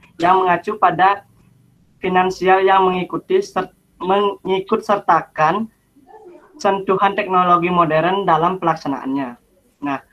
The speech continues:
konsep tersebut merupakan suatu perwujudan dari tujuan untuk membuat proses suas-, suatu transaksi menjadi lebih praktis,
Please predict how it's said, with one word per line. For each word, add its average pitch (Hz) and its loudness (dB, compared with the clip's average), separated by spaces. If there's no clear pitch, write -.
konsep 165 0
tersebut 190 -2
merupakan 185 0
suatu 185 -2
perwujudan 175 -4
dari 180 -4
tujuan 165 -2
untuk 175 -2
membuat 185 2
proses 190 -2
suas-, 185 0
suatu 196 2
transaksi 190 -2
menjadi 190 -2
lebih 185 -6
praktis, 185 -6